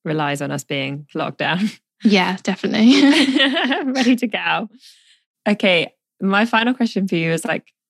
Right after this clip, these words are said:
Speaker 1: quite maybe a hard question or a big question. Music evolves so much. And I was thinking with, like, the new,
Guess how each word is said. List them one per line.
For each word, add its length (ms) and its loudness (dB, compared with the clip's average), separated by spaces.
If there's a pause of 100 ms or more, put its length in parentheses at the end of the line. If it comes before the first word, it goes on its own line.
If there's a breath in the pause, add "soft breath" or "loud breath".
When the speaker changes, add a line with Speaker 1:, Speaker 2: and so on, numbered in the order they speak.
(220)
Speaker 1:
quite 480 -4
maybe 400 0
a 80 0
hard 380 -2
question 440 -8
or 140 0
a 100 -4 (320)
big 220 -4
question. 600 -6 (840)
Music 400 0
evolves 360 0
so 240 -2
much. 460 -4
And 100 -4
I 120 0
was 120 -2
thinking 680 -4 (520)
with, 160 -4
like, 280 -4
the 100 -4
new, 680 -2